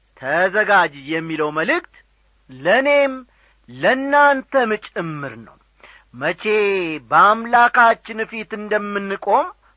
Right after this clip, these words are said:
አናውቅም። እኔና እናንተ መቼ እንደምንጠራ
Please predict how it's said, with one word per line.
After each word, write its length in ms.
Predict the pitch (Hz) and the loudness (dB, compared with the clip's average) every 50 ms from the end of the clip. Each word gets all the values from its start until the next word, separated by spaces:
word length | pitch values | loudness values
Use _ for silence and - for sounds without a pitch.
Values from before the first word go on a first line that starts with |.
| _ - | _ 2
አናውቅም። 680 | 302 339 359 359 359 370 370 349 285 - - 147 120 98 _ _ _ _ _ _ _ _ - _ _ _ - | 2 2 2 2 2 4 6 6 4 4 -2 -12 -14 -16 _ _ _ _ _ _ _ _ -20 _ _ _ -6
እኔና 360 | - 269 320 359 370 359 349 339 320 294 | -4 -4 -2 -2 -4 -2 2 2 2 2
እናንተ 440 | 262 240 220 202 180 165 160 - 180 185 226 262 _ _ _ _ _ _ | 2 2 0 0 0 0 -2 0 0 0 0 -2 _ _ _ _ _ _
መቼ 300 | 123 151 208 294 311 311 - 330 320 | -6 0 2 2 2 2 0 0 0
እንደምንጠራ 1080 | 311 302 285 311 302 285 277 269 277 269 254 254 262 262 _ _ - 269 226 220 220 | 0 0 2 2 2 2 2 -2 -6 -6 -4 -6 -8 -8 _ _ 0 0 0 2 2